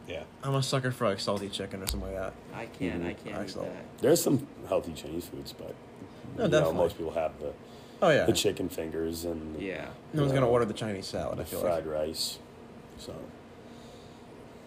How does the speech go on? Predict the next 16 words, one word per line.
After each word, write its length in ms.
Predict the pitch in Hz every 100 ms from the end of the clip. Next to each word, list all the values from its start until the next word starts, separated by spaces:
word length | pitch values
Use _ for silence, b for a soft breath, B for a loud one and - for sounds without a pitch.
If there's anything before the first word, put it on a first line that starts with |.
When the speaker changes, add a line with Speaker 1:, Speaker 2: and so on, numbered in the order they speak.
| -
Speaker 2:
Yeah. 600 | 135 131 - - - -
Speaker 3:
Yeah. 160 | 110 92 - - - - - - - -
All 80 | 139
right, 200 | 117 113
well, 260 | 147 147 143
to, 240 | 165 156
uh, 240 | 151 147
to 100 | 135
start, 340 | 139 185 175 135
to 40 |
start 280 | - 180 151
wrapping 340 | 151 147 143
this 200 | 131 123 127
up, 220 | 107 -
I 100 | 123
think 440 | 127 147 147 -